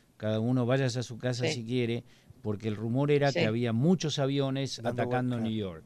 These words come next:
Speaker 3: Claro.
Speaker 1: Entonces ahí en City Corp Center
Speaker 2: Sí.
Speaker 1: y demás decían, "Vienen para acá, vienen", y todo el mundo quería salir corriendo. Y, y no era,
Speaker 2: Bueno.
Speaker 1: eh, viste, y en realidad salieron
Speaker 2: Sí.
Speaker 1: corriendo porque
Speaker 3: Claro.
Speaker 1: inclusive nosotros teníamos clientes que vivían en las,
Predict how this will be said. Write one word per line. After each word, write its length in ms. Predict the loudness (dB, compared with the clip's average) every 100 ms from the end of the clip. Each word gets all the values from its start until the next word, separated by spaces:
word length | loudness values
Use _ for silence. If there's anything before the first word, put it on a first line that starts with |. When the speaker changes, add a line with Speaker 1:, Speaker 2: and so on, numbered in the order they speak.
| -20
Speaker 3:
Claro. 260 | -18 -18 -18 -20 -12
Speaker 1:
Entonces 640 | -12 -4 -2 -2 -4 -2
ahí 260 | 0 0 0
en 100 | -2
City 240 | -4 -4
Corp 180 | -2 -2
Center 360 | 4 8 8
Speaker 2:
Sí. 40 | 6
Speaker 1:
y 40 |
demás 200 | 2 0
decían, 220 | 0 0 2
"Vienen 240 | 4 6
para 180 | 6 6
acá, 200 | 8 8
vienen", 220 | 6 0
y 120 | -4
todo 180 | -2 2
el 60 | 2
mundo 240 | 2 0
quería 300 | 0 -2 0
salir 320 | -2 -2 -4
corriendo. 600 | -4 -2 2 4 4 2 -4 -16 -20 -20 -20 -20 -12
Y, 220 | -10 -8
y 160 | -4 0
no 160 | 4
era, 460 | 6 6 6 2 6
Speaker 2:
Bueno. 400 | 6 6 4 2
Speaker 1:
eh, 280 | -6 -12 -8
viste, 340 | -6 -6 -4
y 200 | -4 0
en 60 | 0
realidad 260 | 2 4 4
salieron 360 | 4 4 4 4
Speaker 2:
Sí. 60 |
Speaker 1:
corriendo 500 | 2 -4 -4 -2 -4
porque 520 | -6 -8 -8 -6 -6
Speaker 3:
Claro. 300 | -8 -20 -20 _
Speaker 1:
inclusive 400 | -10 -6 0 2
nosotros 440 | 2 2 0 -2
teníamos 360 | -2 -2 0 -4
clientes 380 | -4 -4 -4 -4
que 80 | -4
vivían 360 | -4 -4 -4
en 100 | -4
las, 120 | -6